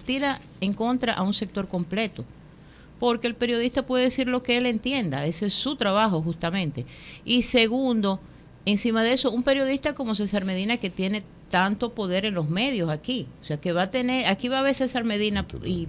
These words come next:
y respuesta de Luis Abinader, pero, eh, los próximos días, o sea que fue una semana muy lastimosa la que inicia al final de la campaña, eh, Luis Abinader.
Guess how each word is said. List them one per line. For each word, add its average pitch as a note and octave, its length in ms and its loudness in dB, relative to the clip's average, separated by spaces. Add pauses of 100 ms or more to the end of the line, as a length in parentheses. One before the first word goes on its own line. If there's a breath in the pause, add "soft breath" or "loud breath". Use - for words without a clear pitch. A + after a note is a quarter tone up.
y E3+ 140 -2
respuesta F3+ 500 0
de E3 140 0
Luis E3 180 -2
Abinader, D#3+ 440 0 (520)
pero, D3 340 0
eh, C#3 480 -2 (140)
los D#3 160 -2
próximos F3 560 -4
días, A#2 240 -6 (100)
o - 20 -20
sea C3+ 160 -6
que E3 120 -2
fue G#3 340 0 (460 loud breath)
una G3+ 200 2
semana F3+ 680 0
muy G3+ 500 0
lastimosa D3+ 720 -2
la C#3 140 -6
que C#3 80 -4
inicia C#3 560 -2 (400 loud breath)
al D3 140 2
final D#3+ 340 0
de F#3 60 0
la F#3+ 100 0
campaña, D#3 680 -2
eh, C#3 140 -4
Luis C#3+ 160 -2
Abinader. A#2 440 -2